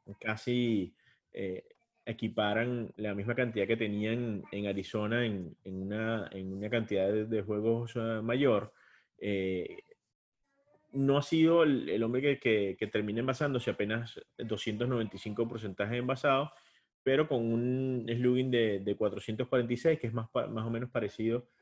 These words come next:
a, a lo que, a lo que hemos visto a lo largo de la, de la campaña. Lo, el, fue el, de hecho, eh, está, mm, muy por debajo del, de, de, de lo que hizo en dos mil diecinueve y en su temporada, que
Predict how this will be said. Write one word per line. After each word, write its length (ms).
a, 460
a 140
lo 180
que, 640
a 100
lo 140
que 80
hemos 220
visto 200
a 40
lo 60
largo 260
de 120
la, 380
de 200
la 120
campaña. 480
Lo, 360
el, 500
fue 140
el, 200
de 200
hecho, 320
eh, 680
está, 580
mm, 440
muy 140
por 180
debajo 300
del, 220
de, 240
de, 720
de 180
lo 100
que 100
hizo 140
en 60
dos 120
mil 120
diecinueve 680
y 140
en 80
su 140
temporada, 840
que 220